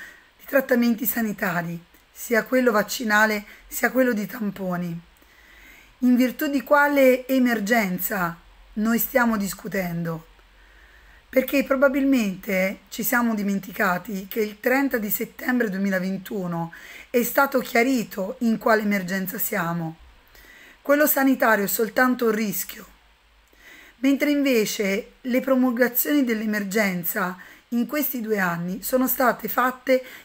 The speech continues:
in virtù di un'emergenza, senza nessuna spiegazione. Ebbene, però, contestualmente sappiamo che è pronta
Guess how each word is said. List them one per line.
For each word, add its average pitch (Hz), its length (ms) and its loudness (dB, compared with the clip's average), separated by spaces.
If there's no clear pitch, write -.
in 269 180 6
virtù 269 320 2
di 269 80 -2
un'emergenza, 202 1000 0
senza 302 420 2
nessuna 262 380 2
spiegazione. 196 800 -4
Ebbene, 233 420 2
però, 247 260 4
contestualmente 254 840 -2
sappiamo 254 640 0
che 208 200 -2
è 196 40 -2
pronta 262 600 2